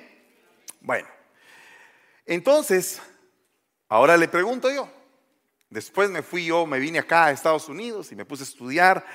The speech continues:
lo que habían dicho en el retiro y me voy dando cuenta que Job se le desploma la casa por un viento que viene y aplasta a todos los hijos. Digo yo, "Padre Santo, Job".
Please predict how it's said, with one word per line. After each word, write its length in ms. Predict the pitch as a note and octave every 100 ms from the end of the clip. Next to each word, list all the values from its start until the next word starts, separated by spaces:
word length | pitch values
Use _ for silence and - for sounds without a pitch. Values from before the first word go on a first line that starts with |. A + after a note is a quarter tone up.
| -
lo 120 | - G#2+
que 100 | G#2
habían 260 | A#2+ A#2+
dicho 220 | B2+ B2+
en 60 | A#2+
el 80 | G#2
retiro 420 | A2 G3 G3+ F#3 - _ _ _ _ _ _
y 140 | - A2+
me 140 | G#2
voy 180 | G2 A#2
dando 320 | B2 B2 A2+
cuenta 460 | - B2 B2 A#2 A2
que 180 | G#2 F#2
Job 440 | - G#3 A#3 _ _ _ _ _
se 360 | - - - A#2+
le 180 | G#2 G2
desploma 640 | F#2 - _ C#3 A#2+ A2
la 180 | F2+ F#2
casa 340 | - - - - _ _ _ _ _ _ _ _ _ _ _ _ _ _ _ _ _ _ _ _ _ _ _ -
por 180 | C3
un 180 | C#3 D3+
viento 380 | D3+ E3 D#3 D3+
que 140 | B2
viene 520 | A2+ C3 A2+ - _ _ _ _ _ _ _ _
y 100 | B2+
aplasta 680 | A#2+ - D#3+ A3+ - F#3+ F3
a 120 | A2
todos 300 | - D3 C3+
los 200 | A2+ -
hijos. 320 | C#3+ - - _
Digo 180 | F#2+
yo, 160 | G2 F#2 _ _ _
"Padre 380 | - G#2+ B2 F#2
Santo, 400 | - A2+ - _ _ _ _ _ _ _ _ _ _ _ _ _ _
Job". 320 | - D#3+ B2+